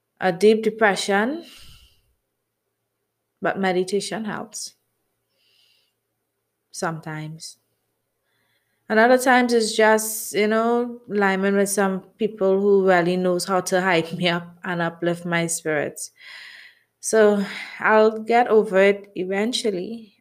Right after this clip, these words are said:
and maybe I'll give you a full story at another time. Not in this episode, or at least I'll give you my version of what happened. But in honor of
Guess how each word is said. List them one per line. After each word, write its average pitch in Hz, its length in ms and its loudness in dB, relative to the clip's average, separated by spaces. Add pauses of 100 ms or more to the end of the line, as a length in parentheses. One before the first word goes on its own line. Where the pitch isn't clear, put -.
and 170 440 -8
maybe 180 960 -4 (1000)
I'll 196 180 -2
give 196 240 4
you 220 160 8
a 214 60 4
full 226 380 2
story 165 640 -6 (160)
at 170 340 -12
another 165 360 -8
time. - 240 -14
Not 196 240 -2
in 214 80 2
this 180 240 0
episode, - 560 -10 (120)
or 170 100 0
at 170 120 0
least 208 340 4 (300)
I'll 185 220 2
give 185 260 4
you 180 420 4 (360)
my 180 320 0
version 170 540 0
of 156 380 -6 (460)
what 156 220 -6
happened. 156 580 -14 (1600)
But 180 720 0 (680)
in 180 260 -2
honor 196 300 4
of 175 480 2